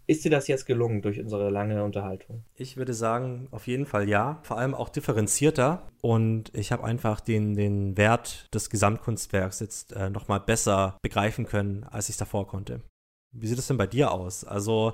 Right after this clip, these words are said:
Speaker 2: ich glaube, die Frage wiegt bei dir noch ein bisschen schwieriger, weil ich bin ja noch relativ gleich bei meiner Meinung.
Speaker 1: Also ich muss es auf jeden Fall besser einschätzen, als ich es vorher gemacht habe. Vorher war ich mir halt echt unklar und da war für mich halt einfach diese einzelnen Momente,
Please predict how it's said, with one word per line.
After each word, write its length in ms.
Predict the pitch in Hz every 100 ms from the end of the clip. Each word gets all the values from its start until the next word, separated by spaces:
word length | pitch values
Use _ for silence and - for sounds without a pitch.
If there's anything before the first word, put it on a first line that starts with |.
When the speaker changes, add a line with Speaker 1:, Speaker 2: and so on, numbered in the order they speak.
| -
Speaker 2:
ich 100 | -
glaube, 240 | 120 117
die 80 | 123
Frage 640 | - 110 117 120 113 110
wiegt 280 | - 120 147
bei 100 | 110
dir 100 | 123
noch 140 | 131
ein 80 | 123
bisschen 240 | 113 120 107
schwieriger, 680 | - 123 123 101 107 120
weil 380 | 110 101 101 101
ich 180 | 120 -
bin 100 | 117
ja 60 |
noch 160 | 110 104
relativ 380 | 113 110 113 -
gleich 260 | 110 123
bei 80 | 107
meiner 220 | 101 98
Meinung. 480 | 98 98 120 139 170 - -
Speaker 1:
Also 180 | 131 160
ich 140 | 180
muss 180 | 190 185
es 80 | 175
auf 140 | 151
jeden 160 | 165 175
Fall 180 | 143
besser 340 | 123 135 160 160
einschätzen, 640 | - 151 - 147 - 143
als 260 | 135 131 131
ich 120 | 123
es 80 | -
vorher 300 | - 135 165
gemacht 320 | 170 170 -
habe. 100 | 156
Vorher 240 | 147 139
war 140 | 131 131
ich 80 | 135
mir 100 | 127
halt 160 | 123
echt 240 | - 151 -
unklar 560 | 143 175 175 165 160
und 300 | 131 131 -
da 120 | 123
war 440 | 120 123 139 139 -
für 140 | -
mich 160 | 135 151
halt 100 | 151
einfach 320 | 135 143 131
diese 300 | 139 139 139
einzelnen 480 | 147 175 214 196 170
Momente, 640 | 143 127 139 185 196 180